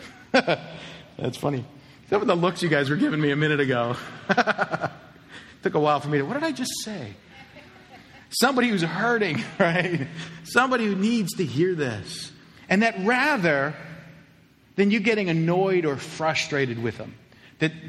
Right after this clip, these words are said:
that, that you would be reminded, "Wait a minute, this is the person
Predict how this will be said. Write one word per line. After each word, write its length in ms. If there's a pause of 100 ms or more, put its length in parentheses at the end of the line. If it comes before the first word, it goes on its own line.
that, 240
that 140
you 160
would 100
be 120
reminded, 440
"Wait 140
a 40
minute, 280 (460)
this 200
is 200
the 100
person 500